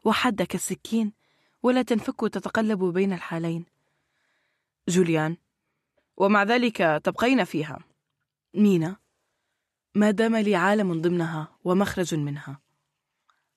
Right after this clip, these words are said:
تضحك. جوليان: عشت لسنتين في باريس. مينا: نعم، مرت علي فترة صعبة هنا بعدما تم التهجم على خصوصيتي.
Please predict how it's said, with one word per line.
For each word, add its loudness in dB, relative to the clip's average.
تضحك. -6
جوليان: 2
عشت 0
لسنتين 2
في -2
باريس. -4
مينا: 0
نعم، 4
مرت 2
علي 2
فترة -4
صعبة 0
هنا -2
بعدما 4
تم 2
التهجم 2
على 4
خصوصيتي. 0